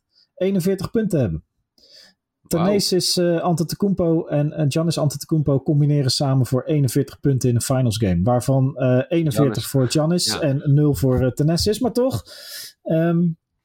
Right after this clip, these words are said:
Speaker 1: mooie
Speaker 2: Hey, dat
Speaker 1: statistiek.
Speaker 2: trouwens, eh, over statistiek gesproken, heb je dat gezien van Giannis? Dat hij nu pas de tweede speler is.
Speaker 1: Na Shaquille,
Speaker 2: Eh,
Speaker 1: toch?
Speaker 2: ja, veertig punten en tien re-, rebounds, eh, back-to-back in de,
Speaker 1: Ja.
Speaker 2: eh, finals. Eh, ja, Shaq in tweeduizend. En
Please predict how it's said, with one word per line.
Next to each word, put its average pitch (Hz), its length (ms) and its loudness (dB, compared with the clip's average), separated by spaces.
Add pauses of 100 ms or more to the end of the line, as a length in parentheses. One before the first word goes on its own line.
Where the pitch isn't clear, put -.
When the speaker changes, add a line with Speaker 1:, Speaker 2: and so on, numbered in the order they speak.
(180)
Speaker 1:
mooie 196 180 2
Speaker 2:
Hey, 190 80 2
dat 151 100 0
Speaker 1:
statistiek. 151 360 0
Speaker 2:
trouwens, - 320 -8
eh, - 200 -10
over 131 180 -4
statistiek 135 360 -8
gesproken, 127 400 -6
heb - 100 -8
je 131 40 -8
dat 123 100 -10
gezien 147 200 -8
van 107 120 -10
Giannis? 98 400 -10 (440)
Dat - 120 -10
hij 113 160 -6
nu 120 120 -6
pas - 300 -2
de 104 140 -4
tweede 147 340 -4
speler 127 480 -4
is. - 280 -12 (880)
Speaker 1:
Na 147 180 0
Shaquille, 151 360 0
Speaker 2:
Eh, 127 60 -2
Speaker 1:
toch? 185 420 -2 (120)
Speaker 2:
ja, 107 160 -8
veertig - 380 -6
punten 139 260 -6
en 113 100 -10
tien 131 220 -6
re-, 120 320 -6
rebounds, 104 580 -6
eh, 90 160 -4 (100)
back-to-back 101 640 -10
in 98 180 -14
de, 95 60 -10 (100)
Speaker 1:
Ja. 131 140 0
Speaker 2:
eh, 95 180 -10
finals. 104 580 -10
Eh, 85 240 -12
ja, 90 280 -8
Shaq - 260 -8
in - 180 -16
tweeduizend. 92 640 -8 (500)
En 107 480 -8